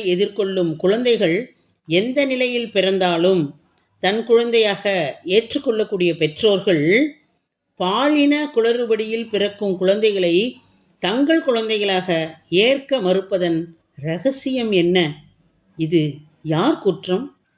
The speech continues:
எந்த குடும்பத்திலும் இப்படிப்பட்ட குழந்தை பிறக்கலாம் தானே? அதற்கு வாய்ப்புகள் இருக்கின்றது தானே?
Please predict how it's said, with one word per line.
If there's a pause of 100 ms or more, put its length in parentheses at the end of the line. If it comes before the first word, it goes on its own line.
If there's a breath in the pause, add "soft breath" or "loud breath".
எந்த
குடும்பத்திலும்
இப்படிப்பட்ட
குழந்தை (280)
பிறக்கலாம்
தானே? (680)
அதற்கு
வாய்ப்புகள் (100)
இருக்கின்றது
தானே?